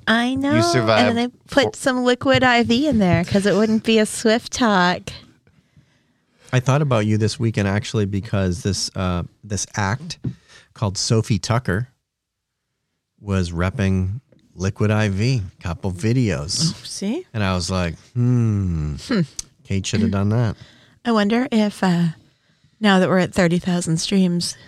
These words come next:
Speaker 1: Liquid I V will care about us.
Speaker 2: Come on now.
Speaker 1: <laughs>
Speaker 2: We don't need, well, we'd love, we'd like,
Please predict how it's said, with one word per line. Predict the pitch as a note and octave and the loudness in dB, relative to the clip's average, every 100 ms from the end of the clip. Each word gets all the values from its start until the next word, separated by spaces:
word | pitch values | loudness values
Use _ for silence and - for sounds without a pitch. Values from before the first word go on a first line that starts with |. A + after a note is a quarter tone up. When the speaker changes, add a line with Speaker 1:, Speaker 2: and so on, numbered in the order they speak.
| - | -4
Speaker 1:
Liquid | F3+ - F#3 | -2 0 2
I | E3+ | 2
V | F3 E3+ | 2 0
will | |
care | E3 F#3+ F#3+ | -2 -2 -2
about | G#3 G#3+ A#3 | -2 -4 -4
us. | A#3 - - _ _ _ _ _ _ _ _ _ _ _ _ _ | -6 -10 -18 _ _ _ _ _ _ _ _ _ _ _ _ _
Speaker 2:
Come | C#3+ A2+ | 0 2
on | F#2 F2 E2+ | 4 2 0
now. | E2 E2 E2+ E2+ F2 - - - | 0 0 0 0 -4 -10 -12 -8
Speaker 1:
<laughs> | - C4+ _ - - | -8 -10 _ -20 -6
Speaker 2:
We | C#3 | 0
don't | F#3+ F#3 G2+ A2 A2 A2+ | 2 2 0 2 2 2
need, | B2 B2 A#2 - | 2 2 0 -4
well, | F#2 | -4
we'd | D2 C#2+ | -4 -2
love, | D2+ C#2+ - | -2 -4 -4
we'd | B2+ G2+ | -6 -2
like, | G#2 G2+ D2+ - | 0 0 -2 -10